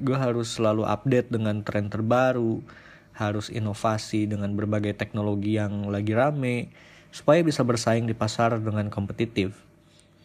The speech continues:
Di sisi lain, ngerjain skripsi juga bikin kepala gue pusing, karena harus memikirkan topik yang relevan dan metodologi yang tepat. Jadi bisa dibayangin deh,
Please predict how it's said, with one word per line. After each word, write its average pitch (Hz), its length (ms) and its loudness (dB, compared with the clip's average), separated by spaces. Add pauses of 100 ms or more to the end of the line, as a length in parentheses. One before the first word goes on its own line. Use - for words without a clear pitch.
(160)
Di 104 80 -2
sisi 107 240 -4
lain, 147 480 4 (400)
ngerjain 113 320 2
skripsi 113 400 -4
juga 117 240 2
bikin 117 320 -2
kepala 98 320 0
gue 98 160 -2
pusing, 143 560 0 (320)
karena 131 320 0
harus 151 320 0
memikirkan 127 560 -2
topik 131 320 -2
yang 117 160 0
relevan 110 560 -2 (320)
dan 131 240 2
metodologi 113 720 0
yang 117 80 -4
tepat. 104 320 -4 (560)
Jadi 165 240 2
bisa 156 160 -2
dibayangin 123 640 2
deh, 95 120 -4